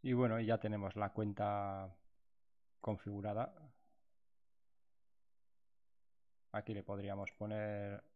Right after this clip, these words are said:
una otra foto con este tamaño o superior, pues bueno, elegís una foto de,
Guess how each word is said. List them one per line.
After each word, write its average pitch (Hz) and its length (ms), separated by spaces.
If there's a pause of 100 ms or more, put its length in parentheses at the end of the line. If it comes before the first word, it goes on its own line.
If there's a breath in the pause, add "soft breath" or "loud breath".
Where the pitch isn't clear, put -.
(400)
una 104 600
otra 107 340
foto 156 680
con 104 280
este 104 340
tamaño 156 680
o 101 220
superior, 131 580
pues 95 160
bueno, 90 320 (440)
elegís 101 400
una 98 160
foto 104 320
de, 98 520